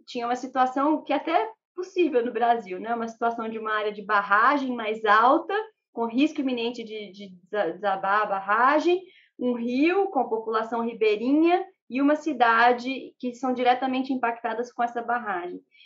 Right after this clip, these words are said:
E aí tem vários cenários possíveis de risco, de implantação, de remoção das populações ribeirinhas ou não, pra modificar o desenho da barragem. E aí não tem exatamente um certo e um errado,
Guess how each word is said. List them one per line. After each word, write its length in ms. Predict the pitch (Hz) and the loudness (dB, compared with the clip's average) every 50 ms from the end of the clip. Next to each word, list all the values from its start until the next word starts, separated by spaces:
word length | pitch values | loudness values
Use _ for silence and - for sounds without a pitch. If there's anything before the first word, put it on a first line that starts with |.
| _ _ - | _ _ 2
E 80 | 240 | 6
aí 220 | 240 247 285 339 339 | 6 6 6 4 2
tem 280 | 349 339 339 - - - _ _ _ | 0 0 -2 -2 -4 -10 _ _ _
vários 460 | 240 226 269 277 339 370 381 415 - | 2 4 6 6 6 6 4 2 -2
cenários 540 | - 359 349 339 302 285 269 254 233 233 233 | -4 0 2 2 4 4 4 4 2 -2 -6
possíveis 600 | - - 247 - - - 226 214 190 202 214 208 | -10 -12 -12 -12 -12 -14 -16 -10 -8 -8 -8 -6
de 120 | 196 226 226 | -6 -6 -6
risco, 720 | - - 240 285 330 339 330 - - - 220 185 175 - | -4 0 2 4 4 4 2 -2 -8 -12 -10 -10 -10 -12
de 140 | 180 202 233 | -12 -10 -8
implantação, 880 | 247 247 - 254 262 262 262 262 247 240 240 - - 240 240 240 240 233 | -8 -6 -2 -2 -2 -2 0 0 0 0 0 -2 0 0 2 2 0 -2
de 120 | 226 226 226 | -2 -4 -2
remoção 580 | 226 247 254 262 262 254 254 - 285 285 302 | 0 2 2 4 2 2 0 0 0 0 2
das 180 | 285 285 277 - | 0 0 -2 -4
populações 880 | - 254 254 - 240 233 220 220 220 220 - 233 226 226 220 226 226 226 _ _ _ _ _ _ | -4 -4 -4 -2 -2 0 0 -2 -2 -4 -8 -6 -6 -4 -6 -6 -8 -12 _ _ _ _ _ _
ribeirinhas 720 | 254 240 208 233 233 226 226 226 226 233 240 214 208 214 220 | -4 2 4 6 6 6 4 -2 -6 -6 -4 -4 -4 -2 -2
ou 140 | 226 220 | -2 -2
não, 220 | 220 226 220 220 220 | -2 -2 -4 -4 -2
pra 160 | 220 214 220 | -2 -2 2
modificar 800 | 226 233 233 - - - 247 240 - - 233 240 254 277 277 262 | 2 2 2 0 -6 -10 -10 -8 0 4 6 8 8 8 6 4
o 40 | 240 | 2
desenho 300 | 233 233 220 208 214 208 | 0 -2 -2 -4 -4 -4
da 80 | 208 | -4
barragem. 600 | 202 208 208 208 208 214 220 240 285 269 240 196 - _ _ _ _ _ | -2 0 -2 -2 0 0 0 2 0 0 -2 -6 -8 _ _ _ _ _
E 80 | - 233 | 2 4
aí 260 | 247 294 339 330 330 | 4 4 2 2 2
não 180 | 294 330 339 339 | 4 4 4 4
tem 180 | 349 415 480 | 2 -2 -2
exatamente 520 | 440 392 359 349 339 311 311 302 302 - 294 | 2 4 4 4 6 4 4 4 4 4 2
um 80 | 285 | 0
certo 440 | 277 - - - 262 262 262 262 - | 0 2 4 6 6 6 6 4 0
e 40 | 254 | -2
um 100 | 254 233 | -2 -2
errado, 580 | 220 220 214 202 196 185 170 170 170 170 170 | -2 -4 -4 -2 -2 0 0 -2 -4 -8 -12